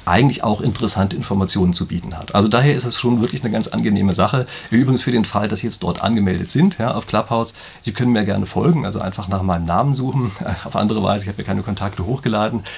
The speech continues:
äh, oder einfach Prof Freak, ja, das ist ja normalerweise das, wie man mich findet. Ich möchte aber nicht zu viel Werbung dafür machen, einfach weil ich dort jetzt nicht übermäßig aktiv bin. Aber wie gesagt, wenn Sie folgen wollen, ich mache sicherlich dann und wann immer dort auch mal irgendwelche Räume auf.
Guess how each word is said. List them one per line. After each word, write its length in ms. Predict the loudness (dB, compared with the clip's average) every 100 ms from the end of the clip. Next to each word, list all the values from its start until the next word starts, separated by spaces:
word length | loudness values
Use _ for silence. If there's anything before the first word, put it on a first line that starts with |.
| -10 -4
äh, 80 |
oder 240 | 0 2 0
einfach 160 | -2 -6
Prof 220 | -6 -6
Freak, 320 | 2 2 2
ja, 160 | 0 -4
das 160 | -4 -8
ist 120 | -4
ja 60 |
normalerweise 480 | 0 0 0 0 -2
das, 140 | -2 -2
wie 40 |
man 140 | 0
mich 140 | 0 0
findet. 300 | 0 0 -2 -8 -14 -4
Ich 140 | 2
möchte 180 | 4 4
aber 100 | 2
nicht 140 | 0
zu 140 | -2 -4
viel 260 | -2 0
Werbung 320 | 2 0 0 -4
dafür 240 | -4 0
machen, 240 | 0 -2
einfach 200 | -4 -4
weil 80 | -6
ich 100 | -6
dort 200 | -6 -4
jetzt 160 | -4 -6
nicht 120 | -4
übermäßig 460 | 0 0 0 -4 -8
aktiv 280 | -6 -6
bin. 180 | -4 -2
Aber 320 | 2 2 2
wie 60 | 0
gesagt, 260 | 0 0 0
wenn 80 |
Sie 120 | 0 0
folgen 400 | 0 0 2 0
wollen, 260 | 0 0
ich 100 | 0
mache 180 | -2 -2
sicherlich 320 | 0 0 2
dann 140 | 2 2
und 140 | 2
wann 120 | 2
immer 200 | 2 2
dort 180 | 0 -2
auch 120 | -2
mal 140 | 0 0
irgendwelche 340 | 0 0 0
Räume 360 | 0 -2 -4 -6
auf. 240 | -10